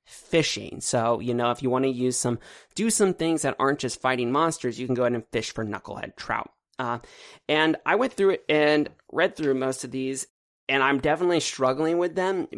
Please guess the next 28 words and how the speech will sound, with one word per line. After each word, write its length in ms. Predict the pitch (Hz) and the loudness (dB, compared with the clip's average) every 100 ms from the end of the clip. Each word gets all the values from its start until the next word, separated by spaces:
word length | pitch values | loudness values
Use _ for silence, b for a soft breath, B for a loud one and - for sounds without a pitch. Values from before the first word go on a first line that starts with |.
| 127 | -8
because 720 | 135 131 - - - 156 139 | -6 -6 -10 -12 -2 -2 -2
they 160 | - 131 | -2 -4
definitely 460 | 127 127 147 139 131 | 0 0 0 -4 -2
feel 240 | 131 120 | -4 -4
tacked 400 | - 117 - - | -6 -10 -10 -8
on. 300 | 80 65 65 - | -6 -6 -10 -8
And 100 | 127 | -4
I 120 | 123 | -4
think 220 | 127 165 165 | -2 -4 -2
that 120 | 139 | -4
has 280 | 135 135 - | -2 -4 -4
to 100 | 143 | -4
do 240 | 127 127 | 0 0
with, 180 | 127 117 _ _ - | 0 -4 _ _ -12
because 640 | 147 - - 156 170 165 - B B B _ _ _ 127 | -12 -10 -2 2 2 0 -6 B B B _ _ _ 0
although 560 | 143 147 160 170 170 - | 2 2 2 2 0 -2
fifth 180 | 151 156 | -2 0
edition 360 | 139 135 135 | 0 0 -4
says 420 | - 139 131 135 | -4 -2 0 0
that 220 | 135 123 123 | -2 -2 -2
it 100 | - | -4
has 380 | - 123 123 | -6 -4 -6
these 240 | - 123 - | -6 -6 -8
three 480 | 131 127 139 139 131 | -10 -8 -6 -6 -8
core 340 | - 123 123 | -10 -6 -6
pillars, 540 | - - 120 - 92 | -4 -6 -6 -8 -10
which 180 | 123 - | -10 -8
are 260 | 113 110 | -6 -6